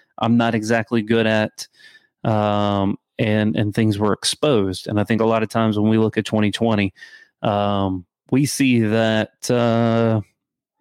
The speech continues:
a lot of our weaknesses, a lot of things that have come across have, have exposed us to some things that we weren't ready for. And this year has been, um, one hell of a year. Um, you know, it's, it's been a challenging year in automotive.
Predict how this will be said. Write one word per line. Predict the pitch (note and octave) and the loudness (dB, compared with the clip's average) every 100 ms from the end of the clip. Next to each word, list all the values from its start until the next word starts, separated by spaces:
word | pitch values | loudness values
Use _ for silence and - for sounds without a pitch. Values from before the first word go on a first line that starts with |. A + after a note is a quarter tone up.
| - - | -14 -6
a | - | -2
lot | D#3+ F3 | 0 0
of | E3+ | 0
our | D3 | 0
weaknesses, | D3 - E3 - E3+ E3+ B2+ | -2 0 -2 0 0 0 0
a | |
lot | - C#3+ | 0 -2
of | B2+ | -2
things | C#3+ C3+ A#2+ | 0 0 2
that | A#2+ A2 | 2 2
have | G#2+ - | 0 -2
come | B2+ A#2 | -2 -2
across | - C3 C3 - | 0 -2 -2 -2
have, | G#2+ G#2 A2 | -2 -4 -2
have | C3 A#2+ | -2 -2
exposed | - - - - F3+ C3+ A2 A2+ | -4 -4 -4 0 2 0 -2 -2
us | G2+ F#2 - - - - - - - _ | -2 -2 -8 -12 -18 -18 -18 -20 -20 _
to | - B2 | -2 0
some | B2 A2+ | 0 0
things | B2+ A#2 | 0 2
that | A2+ | 0
we | A2+ B2 | 2 2
weren't | A#2 G#2+ | 2 0
ready | G#2 G#2 F#2 | -2 -2 -4
for. | - G2 - G#2+ _ _ - | -8 -8 -8 -10 _ _ -4
And | A#2 A2+ A2 A2 A2 G#2+ G#2 - - - - - _ | 0 0 0 2 0 0 -2 -8 -16 -20 -20 -20 _
this | B2+ B2 | -2 0
year | D3+ | 0
has | B2 G#2 | 0 -2
been, | G#2 C3+ B2 A2+ G2+ - _ - | 0 0 2 0 -2 -6 _ -4
um, | A#2+ A2 G#2+ G2+ F#2+ F#2+ G#2 - - | -2 0 0 0 -2 -4 -8 -12 -4
one | A#2+ | -2
hell | G2+ C#3 D#3+ | 0 0 2
of | A2 | 0
a | |
year. | G2 G2+ A#2 C3 - - | 0 0 0 -2 -4 -2
Um, | B2 A#2 A2 G#2 G2+ - | 2 2 0 -2 -8 -8
you | - A#2 | -2 0
know, | G#2+ | 2
it's, | A2 G#2 | 0 0
it's | - - | -2 -2
been | B2 A#2+ | -2 0
a | G#2+ | 0
challenging | - A#2+ A#2+ A#2 A#2 A#2 | -2 0 0 0 0 2
year | A2+ A#2 A2+ A2+ - | 2 2 0 0 0
in | A2+ | 0
automotive. | G#2 G2 G2+ C3 C3 B2 | 2 0 0 2 2 -2